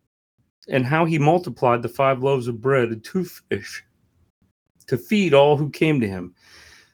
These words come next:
People came to Jesus because they heard of the miracles he was performing and the teaching he was giving. Unlike the Pharisees,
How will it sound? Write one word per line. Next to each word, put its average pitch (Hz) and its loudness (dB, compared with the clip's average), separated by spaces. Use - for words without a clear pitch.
People 202 2
came 175 6
to 156 -2
Jesus 143 -2
because 123 -2
they 120 2
heard 139 4
of 117 -4
the 117 0
miracles 117 0
he 127 -2
was 120 -2
performing 104 -4
and 135 6
the 127 4
teaching 127 0
he 107 0
was 110 0
giving. 131 -6
Unlike 147 4
the 175 4
Pharisees, 202 2